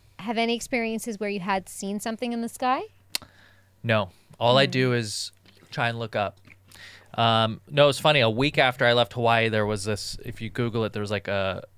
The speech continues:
Speaker 2: it's like the blue, it's like a blue sort of tube thing that was spotted over Oahu.
Speaker 1: Cool.
Speaker 2: Yeah. And then while I was there, somebody else took video the night before, and he's like, "Hey, dude, can I show you something? This was weird." And then it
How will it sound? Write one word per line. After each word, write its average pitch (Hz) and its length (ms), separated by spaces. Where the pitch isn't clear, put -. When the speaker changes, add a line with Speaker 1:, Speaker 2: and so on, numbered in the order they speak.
Speaker 2:
it's - 240
like 104 240
the 95 120
blue, 110 840
it's - 100
like 127 140
a 110 60
blue 120 340
sort 113 300
of 98 340
tube 120 480
thing 101 320
that 98 160
was 95 160
spotted 95 580
over 92 300
Oahu. 87 500
Speaker 1:
Cool. 202 520
Speaker 2:
Yeah. 98 320
And 147 160
then 160 140
while 147 180
I 156 80
was 135 160
there, 170 260
somebody 143 380
else 160 320
took - 300
video 143 340
the 117 100
night 123 240
before, 139 340
and 131 60
he's 117 120
like, 113 140
"Hey, 143 160
dude, 117 160
can 143 100
I 151 80
show 143 140
you 143 120
something? 156 240
This 123 180
was 113 160
weird." 110 300
And 101 160
then 110 240
it 123 140